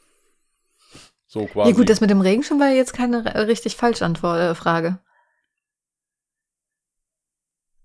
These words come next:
Speaker 1: Ja, gut, das war ja generell, denke ich mir, nur sowas,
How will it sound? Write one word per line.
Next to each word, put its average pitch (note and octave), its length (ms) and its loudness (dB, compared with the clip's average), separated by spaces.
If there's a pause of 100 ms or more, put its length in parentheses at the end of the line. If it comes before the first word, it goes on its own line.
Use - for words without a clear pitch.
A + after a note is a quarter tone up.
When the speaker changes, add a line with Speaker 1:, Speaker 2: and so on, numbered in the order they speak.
(560)
Speaker 1:
Ja, A2+ 240 0
gut, C3 180 -2
das A#2+ 140 0
war A#2 100 2
ja B2+ 280 4
generell, B2 400 0
denke A#2+ 180 -4
ich - 100 -14
mir, B2+ 80 -4
nur A#2 120 -4
sowas, - 760 -8